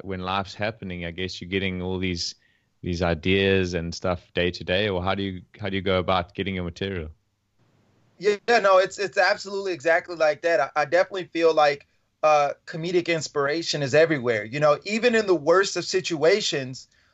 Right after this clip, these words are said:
Speaker 2: uh, you know, there's just so much funny. I mean, I remember,
Speaker 1: <laughs>
Speaker 2: you know, going through the, uh, the airport, uh, Chicago airport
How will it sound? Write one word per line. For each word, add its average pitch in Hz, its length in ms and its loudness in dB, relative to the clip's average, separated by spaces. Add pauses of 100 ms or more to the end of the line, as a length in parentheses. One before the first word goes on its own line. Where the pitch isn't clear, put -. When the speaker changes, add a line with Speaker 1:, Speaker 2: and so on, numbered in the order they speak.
(240)
Speaker 2:
uh, 147 540 6 (100)
you 175 100 -4
know, 147 360 4 (920)
there's 180 500 0
just - 480 -6
so - 460 0
much 185 240 0
funny. 170 520 -2
I 165 100 0
mean, 175 120 2
I 180 80 4
remember, 185 600 -2
Speaker 1:
<laughs> 113 400 -6
Speaker 2:
you 175 80 -6
know, 160 180 0
going 185 400 2
through 185 200 -8
the, 156 300 -2
uh, 143 340 0 (220)
the 160 200 -2
airport, 160 680 2 (160)
uh, 143 200 2
Chicago 170 500 0
airport 160 600 2